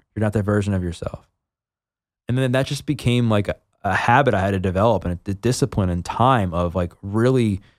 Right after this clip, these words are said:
transforming who I saw in the mirror from that person that I hated and that I loathed as a kid to this person that I, I saw now that I actually really, truly, in a way, like, was inspired by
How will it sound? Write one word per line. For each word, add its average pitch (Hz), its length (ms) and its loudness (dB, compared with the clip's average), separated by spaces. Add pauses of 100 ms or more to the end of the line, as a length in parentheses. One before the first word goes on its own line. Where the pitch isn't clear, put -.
(320)
transforming 117 800 2
who 113 160 2
I 104 100 4
saw 104 300 2
in 95 80 0
the 87 60 -2
mirror 90 440 -2 (880)
from 110 140 0
that 101 180 -2
person 113 400 2
that 101 100 2
I 82 80 -2
hated 92 720 -2 (640)
and 113 100 0
that 110 60 4
I 98 120 4
loathed 92 720 2
as 87 180 2
a 85 60 -6
kid 92 500 0 (200)
to 110 100 2
this 101 160 0
person 110 500 4
that 92 200 0
I, 90 160 0
I - 40 0
saw 95 260 2
now 113 300 4
that 95 120 0
I 87 200 -2 (160)
actually - 300 -2
really, 90 340 0
truly, 87 500 -2 (300)
in - 60 -4
a 85 40 0
way, 95 240 0
like, 69 240 -6 (100)
was - 140 -20 (100)
inspired 95 440 0
by - 260 -8